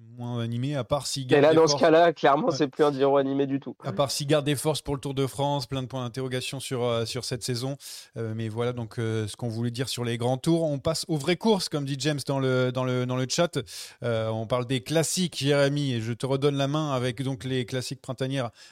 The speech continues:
Speaker 1: animés. Là aussi, nous, on aime quand il y a de,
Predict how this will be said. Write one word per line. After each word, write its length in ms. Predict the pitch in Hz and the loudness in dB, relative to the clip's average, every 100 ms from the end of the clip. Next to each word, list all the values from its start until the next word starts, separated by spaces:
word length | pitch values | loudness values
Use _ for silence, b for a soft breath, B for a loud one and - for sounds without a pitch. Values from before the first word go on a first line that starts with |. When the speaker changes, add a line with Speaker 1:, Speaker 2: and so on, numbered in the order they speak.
| b | b
Speaker 1:
animés. 560 | 156 160 165 170 156 127 | 2 4 2 2 2 0
Là 240 | 123 151 | 2 2
aussi, 300 | 147 - 180 | 2 -2 -2
nous, 120 | 170 | 0
on 200 | 190 160 | 2 2
aime 200 | 185 170 | 2 0
quand 120 | 139 156 | -2 -2
il 60 | |
y 40 | 143 | -2
a 80 | |
de, 280 | 135 131 117 | -2 -4 -4